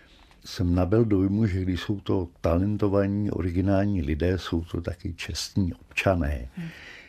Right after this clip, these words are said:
Speaker 1: stateční. A pokud někdo podváděl, jako třeba Nohavica, který vydával překlady jiných za vlastní překlady, Okudžavy, Vysockého, tak se tam ta lidská nekvalita, řečeno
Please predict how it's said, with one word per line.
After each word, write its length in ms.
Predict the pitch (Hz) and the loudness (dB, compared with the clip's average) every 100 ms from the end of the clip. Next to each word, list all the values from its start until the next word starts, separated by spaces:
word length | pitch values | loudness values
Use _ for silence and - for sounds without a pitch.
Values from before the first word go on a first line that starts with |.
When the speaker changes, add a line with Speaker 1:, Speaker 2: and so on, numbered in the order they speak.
| - | -12
Speaker 1:
stateční. 800 | - 85 92 110 - - 85 - - | 0 0 2 0 -2 -4 -4 -4 -4
A 260 | 64 64 | 0 0
pokud 380 | - - - 110 | 0 -2 -2 0
někdo 560 | 107 101 95 98 98 87 - | 2 2 2 2 2 0 -2
podváděl, 1000 | 85 82 87 90 95 92 95 92 92 90 - | 0 2 2 4 4 4 2 4 2 -2 -4
jako 220 | 85 90 | -2 0
třeba 320 | 92 107 85 | 0 2 4
Nohavica, 580 | 87 90 90 95 90 101 | 4 4 2 0 -4 -4
který 340 | 92 - 85 80 | -4 -4 -4 0
vydával 680 | 82 87 82 85 87 85 | 2 2 2 4 4 2
překlady 600 | 87 - 90 85 92 92 90 | 0 -6 -8 -4 -4 -2 -2
jiných 560 | 80 98 123 101 76 | 0 0 2 0 -2
za 180 | 78 78 | -2 0
vlastní 500 | 73 76 - 135 135 | 0 -2 0 2 2
překlady, 640 | 127 87 - 82 76 64 - | 2 -4 -4 -6 -4 -6 -8
Okudžavy, 580 | - - 110 98 90 82 | -12 -8 -2 2 4 2
Vysockého, 840 | 71 - 107 - - 80 76 67 64 - - - - - - _ | -2 -2 -4 -6 -6 -4 -4 -6 -10 -16 -14 -14 -14 -16 -20 _
tak 180 | - 82 | -6 -4
se 160 | - 101 | -4 0
tam 300 | 107 101 101 | 2 2 2
ta 340 | - 85 80 | 4 4 2
lidská 880 | 64 82 85 - - 101 104 104 101 87 - - 76 73 | 0 -2 -4 -6 0 2 4 2 0 -4 -14 -8 -4 -2
nekvalita, 1000 | 62 - - 92 90 101 95 104 98 101 | -2 -4 0 2 4 4 2 2 4 4
řečeno 560 | 87 - - 95 92 | 2 -2 -2 0 0